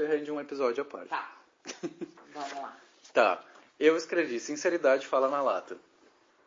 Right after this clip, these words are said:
Speaker 2: Isso é uma qualidade ou é uma
Speaker 1: Claro, eu amo isso em Áries.
Speaker 2: <laughs> Tá bom.
Speaker 1: É a coisa que eu mais amo em Áries, porque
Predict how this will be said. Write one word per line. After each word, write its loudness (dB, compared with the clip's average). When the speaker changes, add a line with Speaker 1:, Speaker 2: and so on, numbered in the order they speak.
Speaker 2:
Isso -12
é -6
uma -10
qualidade -8
ou -12
é -10
uma -12
Speaker 1:
Claro, 6
eu 4
amo 8
isso -4
em 0
Áries. 2
Speaker 2:
<laughs> -20
Tá -2
bom. -2
Speaker 1:
É 10
a 8
coisa 6
que -8
eu 6
mais 4
amo 6
em 2
Áries, 4
porque -2